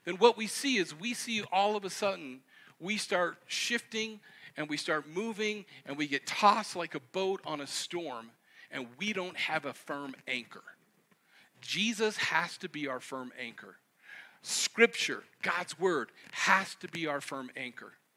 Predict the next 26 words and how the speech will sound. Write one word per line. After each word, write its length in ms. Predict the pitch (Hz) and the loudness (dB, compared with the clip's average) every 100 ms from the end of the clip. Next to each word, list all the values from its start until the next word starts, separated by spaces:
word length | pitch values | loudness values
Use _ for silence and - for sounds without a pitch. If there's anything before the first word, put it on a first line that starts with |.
| _ _ _ _ _ - - | _ _ _ _ _ -20 -6
And 100 | 147 | -4
if 140 | 139 | 2
it 160 | 180 254 | 4 6
doesn't 360 | 214 196 180 - | 2 2 -4 2
jive 420 | 151 165 196 185 | 2 4 2 0
with 100 | 175 | -6
Scripture, 560 | - 160 - - 120 - - - | -4 -4 -2 -6 -8 -10 -10 2
it 120 | 175 | 2
is 200 | 170 156 | 2 0
out 220 | 139 139 | -2 -2
in 100 | 135 | -4
the 80 | 117 | -10
weeds. 560 | 113 107 87 - - - _ _ _ _ _ _ _ _ _ _ - | -12 -14 -16 -14 -14 -16 _ _ _ _ _ _ _ _ _ _ -14
And 140 | 127 | -10
we 100 | 127 | -6
need 180 | 151 156 | -4 -4
to 80 | 127 | -6
say, 200 | - 120 | -6 -6
"No, 280 | 117 156 180 - _ _ _ _ _ _ _ _ _ - | -6 -6 -8 -14 _ _ _ _ _ _ _ _ _ -18
that's 220 | - - | -14 -6
not 200 | 131 143 | -4 -4
where 120 | 151 | -4
we 120 | 147 | -6
need 200 | 160 175 | -6 -8
to 60 | 165 | -8
be." 340 | - 208 147 | -8 -8 -8